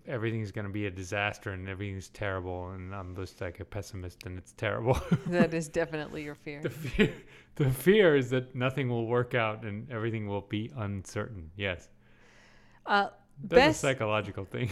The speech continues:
Speaker 1: <laughs>
Speaker 2: What would be your best city to live in? And let's exclude Washington, D C or the Florida Keys from the list. If you had to move someplace other than D C or the Keys.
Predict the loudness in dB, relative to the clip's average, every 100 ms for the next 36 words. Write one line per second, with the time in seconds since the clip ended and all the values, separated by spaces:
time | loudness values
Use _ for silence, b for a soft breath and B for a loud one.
0 | -6 -4 2 8 8 8 4 4 4 2
1 | 4 2 2 -2 -10 -4 -2 -2 -2 0
2 | 0 2 2 0 -2 -2 0 -2 -4 -8
3 | -8 -8 -12 -2 0 2 0 -2 -4 -8
4 | -10 2 2 4 0 -4 -6 -8 -8 -4
5 | -4 0 2 2 0 -4 -6 -6 -8 -8
6 | -8 -12 -12 -10 -10 -10 -10 -12 -4 -2
7 | 0 -2 -2 -4 -4 -4 -4 -4 -4 -4
8 | -2 0 0 -2 -6 -6 -8 -6 -6 -8
9 | -10 -16 -16 -18